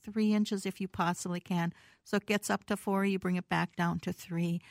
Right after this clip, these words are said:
Um, water if you need to. Uh, you may not need to water. We've had a really nice year this so, so far. Uh, and then if you need any kind of remedial work, fall is the great time to do that. So overseeding is good in the fall. The fall fertilizer is good.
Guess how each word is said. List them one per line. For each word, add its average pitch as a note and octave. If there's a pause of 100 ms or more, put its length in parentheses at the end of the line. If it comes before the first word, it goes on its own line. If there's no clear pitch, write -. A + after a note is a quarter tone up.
(240)
Um, D#3+
water F#3+
if A3
you G#3+
need F#3+
to. C4 (320)
Uh, D#3+
you E3+
may E3
not F3
need F#3+
to G3
water. E3+
We've F3+
had E3+
a D3
really E3+
nice E3
year D#3+
this D#3+
so, -
so E3+
far. E3 (320)
Uh, E3+
and G#3+
then A#3
if A#3+
you A3+
need A#3
any G#3
kind G3+
of F3+ (220)
remedial G3
work, F3+
fall F#3
is G3
the F#3
great E3+
time F3
to -
do F3+
that. E3+
So -
overseeding F#3
is E3+
good F3+
in E3+
the E3
fall. E3 (320)
The F3+
fall F#3+
fertilizer F3
is E3+
good. E3